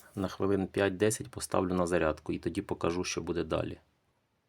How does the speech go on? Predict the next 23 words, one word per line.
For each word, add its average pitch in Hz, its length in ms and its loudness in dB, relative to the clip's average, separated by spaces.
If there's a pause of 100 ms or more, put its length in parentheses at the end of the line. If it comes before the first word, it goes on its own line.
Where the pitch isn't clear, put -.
(1040)
Так, 92 280 -4
дивіться, 98 440 -2
все, 95 300 -2
трошки 101 380 0
підзарядив 104 760 2
його. 95 300 2 (1120)
Так, 92 220 -2
дивіться 98 360 0
зараз 92 440 -2
на 87 420 -2
мультиметр. 87 680 -4 (1800)
Зараз 82 380 -10
я, - 120 -12 (640)
недовго 101 540 6
я 92 120 6
його 90 180 2
заряджав, 92 560 -2
бо 85 140 -4
думаю, 90 300 -4
що - 160 -12
скоро - 320 -8
відключать - 480 -12
світло, - 460 -10